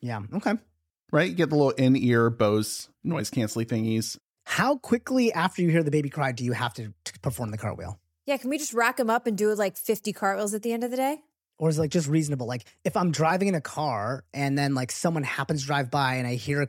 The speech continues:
Speaker 1: a baby cry, like, I, do I have time to pull over?
Speaker 2: Let's say within an hour. Give you a little time to be safe.
Speaker 1: I feel good about this. This isn't that much for me.
Speaker 2: Oh, we are in such different places. What are you guys thinking? Do you have numbers?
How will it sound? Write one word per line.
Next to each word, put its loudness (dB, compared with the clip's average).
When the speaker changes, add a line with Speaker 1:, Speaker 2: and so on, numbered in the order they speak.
Speaker 1:
a -8
baby 0
cry, -2
like, -4
I, 4
do 2
I 4
have -8
time 0
to 0
pull 2
over? 0
Speaker 2:
Let's 0
say 4
within 4
an 2
hour. -4
Give 2
you 6
a 6
little 4
time 2
to 2
be -2
safe. -8
Speaker 1:
I -2
feel 2
good 2
about -2
this. -10
This 0
isn't 2
that 0
much -2
for -10
me. -16
Speaker 2:
Oh, -4
we 2
are 6
in 4
such 0
different 0
places. -2
What 4
are 4
you 4
guys 2
thinking? 0
Do -2
you 2
have -2
numbers? 2